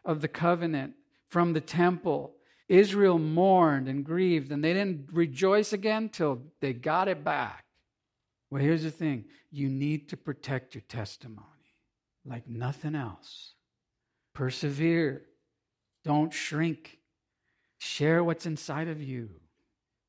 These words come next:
So what else happened to me when I was made holy? I'm invited to the table.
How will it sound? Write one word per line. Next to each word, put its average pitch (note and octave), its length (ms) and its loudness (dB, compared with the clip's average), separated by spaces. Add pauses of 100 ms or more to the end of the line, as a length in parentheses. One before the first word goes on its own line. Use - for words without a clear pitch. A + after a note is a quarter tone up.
(160)
So - 180 -6
what D#3 140 4
else E3 280 4
happened D3 300 0
to C3+ 80 -2
me C3 100 -2
when B2+ 140 -4
I B2 80 -4
was A#2+ 140 -8
made B2 200 -6
holy? A2+ 380 -8 (340)
I'm E3+ 160 2
invited C#3 440 0
to D#3 80 -2
the D3+ 100 -8
table. F#3+ 520 -4